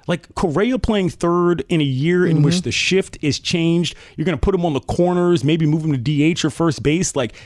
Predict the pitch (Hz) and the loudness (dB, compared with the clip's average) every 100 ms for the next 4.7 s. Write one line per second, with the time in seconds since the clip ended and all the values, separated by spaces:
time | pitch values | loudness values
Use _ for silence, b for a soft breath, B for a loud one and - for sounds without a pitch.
0 | B - 269 - - 196 226 190 185 - | B 2 2 2 -2 0 2 2 0 -2
1 | 131 - 143 143 - 87 - b b - | -4 -4 -6 -6 -8 -12 -12 b b -6
2 | - 233 269 220 170 135 - - - 190 | -2 0 2 2 0 -2 -8 -6 -2 -2
3 | 110 b b b - - - 143 170 - | -2 b b b -14 -10 -6 -4 -2 -2
4 | 214 127 110 175 220 143 | -2 -2 0 2 2 2